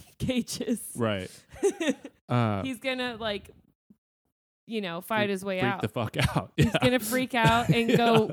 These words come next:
Speaker 1: rage red. He's
Speaker 2: Yeah.
Speaker 1: still a red,
Speaker 2: Right.
Speaker 1: you know, and he's gonna kill everybody.
Speaker 2: Right. But we also know, like, Darrow's plan was not sound and not a good idea to just go to Venus and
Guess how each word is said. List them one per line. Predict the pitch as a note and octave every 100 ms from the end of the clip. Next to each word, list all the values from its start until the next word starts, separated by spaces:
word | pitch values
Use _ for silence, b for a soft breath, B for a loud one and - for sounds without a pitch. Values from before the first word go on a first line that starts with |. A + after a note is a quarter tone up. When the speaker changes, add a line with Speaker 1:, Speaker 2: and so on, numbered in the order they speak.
| -
Speaker 1:
rage | G#3+ A3+ A#3 A#3+
red. | A3 A#3 C4 A3+ G3+ G#3
He's | G#3
Speaker 2:
Yeah. | A3 C4+ A#3+
Speaker 1:
still | - D4+ E4
a | B3+
red, | A3 D4 B3 G#3 G#3+
Speaker 2:
Right. | A2+ A2+
Speaker 1:
you | G3+
know, | G#3 G#3 A#3 -
and | A#3
he's | A#3+
gonna | - A#3+ A#3+
kill | D4 F4+
everybody. | D#4+ G#3 F#3+ E3+ E3 - B2+
Speaker 2:
Right. | A2+ G#2 G#2 - _ b _
But | B2+
we | A2+ A#2+
also | C3+ - A2+
know, | A2 A2 A2
like, | F#2 F2
Darrow's | G#2+ A#2 G#2+ -
plan | G#2+ G#2 F#2+ F#2+ F#2
was | F#2+
not | G2 F#2+ F#2 -
sound | - F#2+ F2 F2 F2 F2+ - -
and | G#2+ G2 G2 -
not | G#2 G#2 G2
a | G2
good | F#2+
idea | F#2 F2+ F#2 F#2
to | F2 F#2
just | E2+ - F#2
go | - F2+
to | F2
Venus | F2+ F#2 F2+ F2+ -
and | F#2+ F2 F2